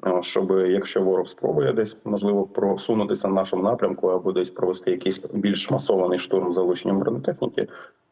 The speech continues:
е, щоб вчасно по ньому ви-, його виявити і нанести вогневе ураження. Тобто всі працюють, от, е, починаючи від, е, пі-, піхотинця, який на позиції,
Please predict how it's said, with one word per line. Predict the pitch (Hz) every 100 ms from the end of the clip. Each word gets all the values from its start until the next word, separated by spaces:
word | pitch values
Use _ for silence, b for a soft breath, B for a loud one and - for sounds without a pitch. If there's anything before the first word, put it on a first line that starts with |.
| _ -
е, | 95 90
щоб | - 95
вчасно | - - - 90
по | -
ньому | 95 92 90
ви-, | 92 131
його | 123 107 104
виявити | - - 90 90 -
і | - -
нанести | 101 92 90 -
вогневе | 92 92 92
ураження. | 90 - - 92 -
Тобто | - -
всі | - -
працюють, | 110 117 - 170 131 - - B _ _ _ - -
от, | 110 104 101 101 -
е, | 95 92 -
починаючи | 127 131 135 123 110 107 104
від, | 104 101 -
е, | 101 92 90 90 87 90 87 - _ - _ -
пі-, | 104 107 -
піхотинця, | 120 - 139 170 160
який | 135 135
на | 123
позиції, | 117 120 123 113 - 107